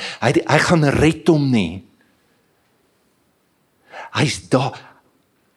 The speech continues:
Het jy al gesien wat is bekering? En hy, sê die Bybel, het tot hom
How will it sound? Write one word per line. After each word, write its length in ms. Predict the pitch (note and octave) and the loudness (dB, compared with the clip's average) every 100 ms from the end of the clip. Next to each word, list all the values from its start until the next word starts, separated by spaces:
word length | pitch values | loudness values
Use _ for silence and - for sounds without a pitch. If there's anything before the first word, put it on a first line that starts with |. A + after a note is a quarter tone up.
| _ _ _ _ _ _ _ | _ _ _ _ _ _ _
Het 100 | - | -2
jy 60 | |
al 100 | F#3+ | -2
gesien 260 | - - A#3+ | -2 0 2
wat 280 | C3 C3+ - | 2 -2 -2
is 200 | - - | -4 -4
bekering? 680 | - D#3+ - D#3+ E3+ G3 B3 - - _ _ _ _ _ _ _ _ _ _ _ _ _ C#3 | -6 -6 -4 -4 -2 0 -2 -4 -20 _ _ _ _ _ _ _ _ _ _ _ _ _ -2
En 160 | B2 F#2+ F2+ | -2 -2 -2
hy, 400 | E3 G2+ E2+ - | 0 -2 -8 -18
sê 280 | - - B2 A2+ | -18 -8 -6 -4
die 120 | G#2 | -4
Bybel, 540 | G2+ G2 F2 E2+ E2 _ _ _ _ - | -4 -4 -4 -6 -8 _ _ _ _ -10
het 180 | F#2+ - _ | -10 -10 _
tot 400 | A#2+ B2 - - - _ _ _ _ _ _ _ | -10 -10 -12 -20 -20 _ _ _ _ _ _ _
hom 440 | E2+ F#2 G2 D2 | -6 -4 -4 -6